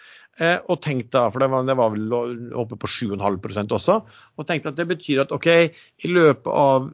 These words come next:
to måneder så, så kan du tåle at Aker Horizon faller med, eh, sju prosent for å komme i null, og at hvis kursen ligger i på, mm, altså hvis Aker Horizon ligger flat på to, to måneder, så gjør du sju prosent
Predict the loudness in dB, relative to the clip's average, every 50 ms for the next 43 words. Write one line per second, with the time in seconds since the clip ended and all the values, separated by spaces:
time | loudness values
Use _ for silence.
0 | -10 _ 2 2 4 4 6 4 4 4 4 4 2 2 2 0 -2 -2 2 2
1 | 2 2 0 -4 -8 -6 -4 -2 -2 -2 -4 -6 -4 0 4 4 6 6 6 6
2 | 4 2 0 -2 -4 -6 -4 -4 -4 -4 -4 -4 -6 -6 -4 -4 -4 -4 -4 -2
3 | 0 2 2 2 2 0 -2 -6 -10 -14 -14 -8 -4 -4 -2 -2 -2 -4 -4 -4
4 | -2 -2 -4 -4 -6 -10 -10 -8 -6 -6 -6 -6 -6 -6 -6 -6 -6 -8 -8 -4
5 | -4 -4 -2 -2 -2 0 2 2 2 0 -2 _ -16 -18 -18 -18 _ _ _ _
6 | -4 -2 -2 0 0 2 4 4 4 4 4 2 -2 -6 _ _ _ _ _ _
7 | _ -8 -8 -6 -4 -4 -6 -4 -2 0 2 2 2 0 0 0 2 2 2 2
8 | 2 0 0 2 0 0 0 -2 -2 -2 0 2 4 4 4 2 2 0 -2 -4
9 | -6 -8 -8 -10 -12 -12 -12 -8 -6 -4 -4 -4 -2 -2 -2 -2 -4 -8 -14 -16
10 | -16 -14 -10 -4 -2 0 2 2 2 0 0 -4 -4 -2 -2 -2 -2 2 2 2
11 | 2 2 -2 -8 -20 -16 -12 -10 -6 -4 -2 -2 0 -2 0 0 0 2 4 2
12 | 2 4 2 0 0 -2 _ -18 -20 _ _ -2 2 4 6 6 6 4 2 0
13 | -2 0 0 0 -2 -2 -6 -4 -4 -4 -4 -6 -8 -14 -18 -20